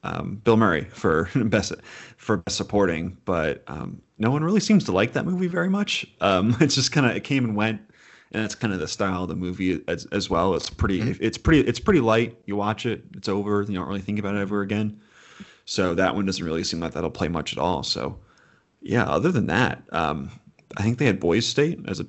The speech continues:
Speaker 1: as a doc, so that doesn't really come in here. So, yeah, it's, it's a light year for them.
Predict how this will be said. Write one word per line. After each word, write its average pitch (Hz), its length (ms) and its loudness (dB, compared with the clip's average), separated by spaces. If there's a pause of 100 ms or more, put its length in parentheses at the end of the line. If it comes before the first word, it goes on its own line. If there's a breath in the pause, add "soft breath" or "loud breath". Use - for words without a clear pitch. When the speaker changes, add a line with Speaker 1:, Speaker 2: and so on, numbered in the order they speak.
(120)
Speaker 1:
as - 140 -2
a - 40 -4
doc, 80 560 2
so - 160 -4
that 78 120 0
doesn't 78 200 -6
really 78 240 -6
come - 300 -8
in 73 80 -8
here. - 260 -8
So, - 380 -4
yeah, 92 120 0
it's, - 300 -6 (120)
it's - 100 -4
a 98 40 2
light 95 220 4
year 92 160 0
for - 160 -6
them. 60 280 -10